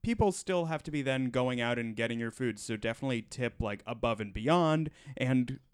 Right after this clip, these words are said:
uh, you know, if you're able to and feel safe doing so,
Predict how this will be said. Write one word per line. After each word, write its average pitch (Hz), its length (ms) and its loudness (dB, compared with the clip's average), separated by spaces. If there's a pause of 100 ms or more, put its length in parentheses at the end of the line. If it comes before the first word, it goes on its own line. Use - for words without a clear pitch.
uh, 131 60 -8
you 170 260 2
know, 147 340 6
if 135 180 2
you're 139 320 6
able 131 300 4
to 135 160 2
and 120 140 2
feel 120 180 2
safe 113 300 -2
doing 113 220 2
so, 123 360 2